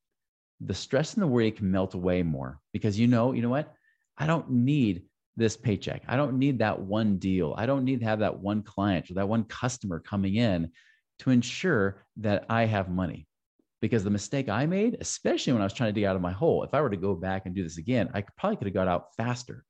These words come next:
Remember, from two thousand seven, I knew, I noticed I was in financial trouble. Two thousand, end of two thousand sixteen is when I was able to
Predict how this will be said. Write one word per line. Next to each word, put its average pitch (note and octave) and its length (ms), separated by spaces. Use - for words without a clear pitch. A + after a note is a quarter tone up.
Remember, A#2+ 240
from G2 160
two E3 140
thousand E3+ 240
seven, A#2 460
I F2+ 80
knew, G#2+ 300
I A2 60
noticed A2 300
I - 20
was F#2+ 100
in F#2+ 80
financial F#2 380
trouble. E2+ 460
Two E3+ 100
thousand, D3+ 280
end D3 140
of B2+ 60
two D3 120
thousand A2 200
sixteen E3 460
is G2 120
when G2 100
I F#2+ 60
was F#2 100
able G#2+ 200
to F2+ 240